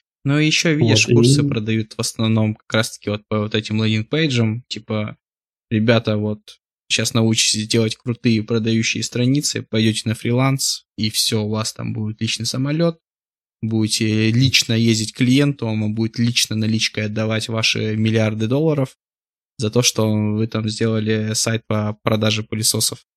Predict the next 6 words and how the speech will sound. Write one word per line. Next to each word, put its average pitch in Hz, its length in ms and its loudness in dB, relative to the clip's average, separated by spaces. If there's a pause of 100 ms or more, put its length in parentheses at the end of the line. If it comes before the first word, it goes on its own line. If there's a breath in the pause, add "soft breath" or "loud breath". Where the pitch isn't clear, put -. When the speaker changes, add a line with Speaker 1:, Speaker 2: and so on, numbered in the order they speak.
(520)
Speaker 1:
Вот. 107 320 -8
Все-таки, 117 340 -2
Speaker 2:
Ну, 117 260 6
мне 127 200 6
Speaker 1:
наверное, - 20 2
Speaker 2:
вообще 156 520 2